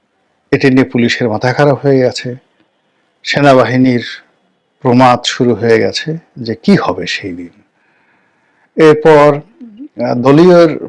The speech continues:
পক্ষ থেকে, দলের পক্ষ থেকে তাকে ব্যক্তিগত নিরাপত্তা দেওয়ার জন্য একটা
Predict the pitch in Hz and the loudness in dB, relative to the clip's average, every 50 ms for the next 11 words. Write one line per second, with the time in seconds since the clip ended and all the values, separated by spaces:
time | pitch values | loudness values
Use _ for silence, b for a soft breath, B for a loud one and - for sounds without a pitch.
0 | - _ 139 120 - - - 147 - - 101 98 113 101 110 107 110 117 113 - | -4 _ -2 -2 -2 -2 -4 -4 -4 -4 -6 -8 -4 -2 -2 0 0 0 -2 -2
1 | - 135 - - - 147 139 - 156 147 143 - 165 170 170 185 220 233 175 147 | -4 -6 -6 -6 -10 -10 -8 -4 -4 -4 -2 -2 -2 -2 -2 -4 -6 -10 -12 -14
2 | 139 - 120 110 - - 117 104 104 104 - - _ - - 127 127 - - 175 | -10 -10 -10 -8 -4 -4 -4 -2 -2 -6 -8 -14 _ -6 -4 -4 -4 -2 0 0
3 | 160 147 - 143 127 120 113 113 104 - - - - - 110 98 101 101 98 98 | 0 2 2 0 0 2 2 0 0 0 -2 -4 -2 -2 -2 -2 0 0 0 -2
4 | 98 104 107 104 107 113 117 123 131 - _ _ _ _ _ _ _ _ _ _ | -4 -6 -10 -12 -10 -10 -12 -12 -14 -16 _ _ _ _ _ _ _ _ _ _
5 | _ _ _ - 127 - - 143 123 117 113 139 139 | _ _ _ -6 -6 -2 0 0 0 0 -2 -6 -10